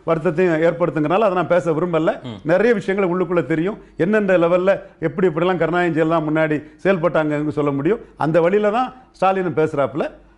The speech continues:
Speaker 1: ஆஹ், அது வந்து, ஆஹ், பத்திரிகையாளர்கள் வந்து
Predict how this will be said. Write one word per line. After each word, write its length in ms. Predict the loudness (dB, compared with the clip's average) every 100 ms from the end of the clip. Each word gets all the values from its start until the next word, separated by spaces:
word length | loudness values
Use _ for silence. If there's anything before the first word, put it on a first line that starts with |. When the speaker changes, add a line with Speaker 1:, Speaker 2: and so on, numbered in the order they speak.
| -10
Speaker 1:
ஆஹ், 320 | -4 -2 -2
அது 260 | -2 0 2
வந்து, 280 | 0 0 -2 -2 -10 _ -4
ஆஹ், 420 | 0 2 2 0 -4 -4
பத்திரிகையாளர்கள் 560 | -4 0 2 2 0
வந்து 280 | -2 -2 -4